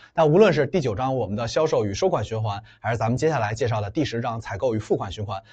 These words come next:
它最核心的一个模型是哪个行业啊？是一般制造业。考试的时候基本上也会以一般制造业为基础来考大家。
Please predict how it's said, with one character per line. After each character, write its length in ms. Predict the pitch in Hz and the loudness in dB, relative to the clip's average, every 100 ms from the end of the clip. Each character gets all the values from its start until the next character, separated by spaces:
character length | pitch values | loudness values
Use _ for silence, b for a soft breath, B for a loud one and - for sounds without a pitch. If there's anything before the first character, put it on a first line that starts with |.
| b | b
它 120 | 156 | 0
最 140 | 156 | 4
核 220 | 156 - 135 | 4 2 0
心 160 | 180 | 2
的 40 | 139 | 0
一 60 | |
个 60 | 107 | 0
模 180 | 104 110 | -2 -4
型 180 | 110 | -4
是 220 | 110 - - | -4 -4 -6
哪 140 | - 101 | -10 -8
个 60 | 123 | -6
行 160 | 107 | -4
业 80 | 120 | -4
啊？ 160 | 101 - _ _ | -4 -8 _ _
是 140 | - 110 | 2 4
一 100 | 107 | 4
般 320 | 131 127 131 | 2 2 0
制 160 | 131 | -2
造 140 | 101 98 | -2 -2
业。 180 | 92 - _ _ _ _ _ - | -6 -8 _ _ _ _ _ -6
考 160 | 87 | -2
试 120 | - | 6
的 120 | 247 117 | 6 6
时 80 | |
候 100 | 104 | -4
基 140 | 98 143 | -2 -4
本 100 | 101 | -2
上 180 | 110 - b b | -6 -8 b b
也 80 | 95 | -2
会 180 | 135 | 0
以 80 | 104 | 0
一 140 | 107 143 | 0 0
般 220 | 147 160 | 0 0
制 100 | 151 | -2
造 140 | 123 | -2
业 200 | 113 98 - _ | -4 -8 -12 _
为 180 | 104 117 | -6 -6
基 180 | 135 208 | -2 -2
础 220 | - - _ | -2 -12 _
来 120 | 95 | -12
考 140 | 95 - | -10 -8
大 120 | 104 | -6
家。 200 | 95 85 | -4 -6